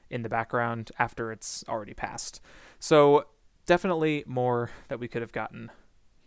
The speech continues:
there. Uh, Christian, any final thoughts on Tom and Jerry before we move on to a, a part of this show that I always enjoy when we get to wrap up a blend,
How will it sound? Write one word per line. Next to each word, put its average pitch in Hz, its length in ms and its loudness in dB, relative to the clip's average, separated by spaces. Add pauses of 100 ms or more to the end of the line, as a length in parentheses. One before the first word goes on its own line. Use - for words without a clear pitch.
(180)
there. - 300 -14 (400)
Uh, 131 200 6
Christian, - 400 -2 (280)
any 196 460 2
final 175 320 0
thoughts - 640 -6
on 127 140 -4
Tom 190 320 -10
and 226 100 -8
Jerry 202 420 -8 (100)
before 160 580 0
we 139 180 -4
move 160 220 -6
on 202 380 -6 (480)
to 131 480 2 (160)
a, 127 320 2 (280)
a 160 420 -4
part 208 260 2
of 190 100 -4
this 165 160 0
show 180 300 2
that 131 80 4
I 147 80 6
always 151 320 2
enjoy 120 280 -2
when 120 100 -4
we 120 100 -6
get 120 100 -6
to 120 80 -6
wrap 123 300 -2
up 123 200 2
a 117 60 -4
blend, 123 460 -2